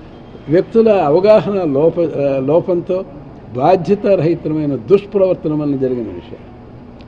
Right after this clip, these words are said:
దీన్ని చక్కదిద్దాం, అప్పటికప్పుడు విషయం సమస్య పోయింది.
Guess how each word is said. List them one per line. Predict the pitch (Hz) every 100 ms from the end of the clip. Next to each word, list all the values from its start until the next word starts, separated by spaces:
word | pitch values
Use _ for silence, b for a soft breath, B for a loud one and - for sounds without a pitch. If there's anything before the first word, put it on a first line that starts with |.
| -
దీన్ని | 254 277
చక్కదిద్దాం, | - 196 233 262 165 156 117 - - - - - - - - - - -
అప్పటికప్పుడు | 170 196 202 180 185
విషయం | 165 160 175 196 165 143 123 160
సమస్య | 147 135 - -
పోయింది. | 85